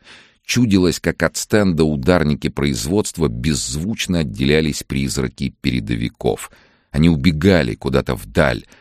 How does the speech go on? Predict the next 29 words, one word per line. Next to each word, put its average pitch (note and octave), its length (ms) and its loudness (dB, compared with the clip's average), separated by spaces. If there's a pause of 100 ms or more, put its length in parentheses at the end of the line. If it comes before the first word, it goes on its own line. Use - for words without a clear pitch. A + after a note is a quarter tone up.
(220)
наверное, C#2+ 420 2
чтобы C#2 260 -4
догнать C2 400 0
и B1+ 60 -6
перегнать B1+ 500 -2
Запад - 400 -2
и - 60 -8
победить C2 460 -4
время, A#1+ 380 0
превратив B1+ 560 -2
пятилетку D#2 600 0
в - 100 -8
три C2 240 -2
года. G#1 460 -4 (580)
А C2 80 -2
может, G2+ 360 -2
просто A#1 420 -8
убегали. G1+ 600 -8 (800)
За E2+ 220 2
стеной G2+ 400 4
невнятно D2+ 640 0
слышались C#2 560 -2
безнадежные C2+ 760 0
стоны B1+ 520 0
и A#1 40 -2
зубовный F2 600 4
скрежет D2 520 0
мающихся C#2 720 0
душ, A#1 480 -4